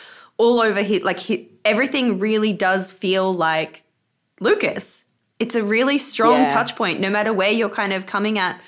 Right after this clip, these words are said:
Speaker 1: this brand, whether it's the business website, whether it's an email, whether it's social media, you really feel his spirit come through. And when you said that, I was like, "Oh yeah, like, it's not like some marketing tactic here. Like, this is just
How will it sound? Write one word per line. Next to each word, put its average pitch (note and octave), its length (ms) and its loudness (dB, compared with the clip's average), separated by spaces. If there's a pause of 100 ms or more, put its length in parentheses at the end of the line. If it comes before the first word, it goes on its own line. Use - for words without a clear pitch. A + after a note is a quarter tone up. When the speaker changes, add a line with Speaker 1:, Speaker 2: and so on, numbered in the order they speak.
(280)
Speaker 1:
this G3+ 180 -2
brand, F#3+ 560 0
whether F3+ 240 0
it's A#3 140 -6
the A3+ 80 -6
business G#3 580 -4
website, F#3+ 460 -2
whether G3 240 0
it's G3 240 -6 (360)
an G#3 180 -2
email, F#3+ 420 0
whether F3+ 220 0
it's G3 140 -8
social G3 220 -6
media, G3 280 0
you G3+ 540 -4
really G#3 380 0
feel G3 420 0
his F3+ 300 -4
spirit F3+ 440 -2
come E3 240 -4
through. D#3+ 380 -2
And D#3+ 320 -4
when E3+ 140 -2
you E3+ 40 -2
said F3 220 -4
that, - 100 0
I D#3+ 60 0
was D#3 140 -2
like, E3 160 -4
"Oh F3 120 0
yeah, D#3 280 0
like, D#3 320 -6 (360)
it's - 200 -2
not A#3+ 200 4
like A3+ 200 2
some G#3 400 2 (100)
marketing G3+ 640 4
tactic G#3+ 540 0
here. D#3+ 320 2
Like, D#3 240 0
this F3 180 -2
is G#3 180 -2
just F3+ 360 -4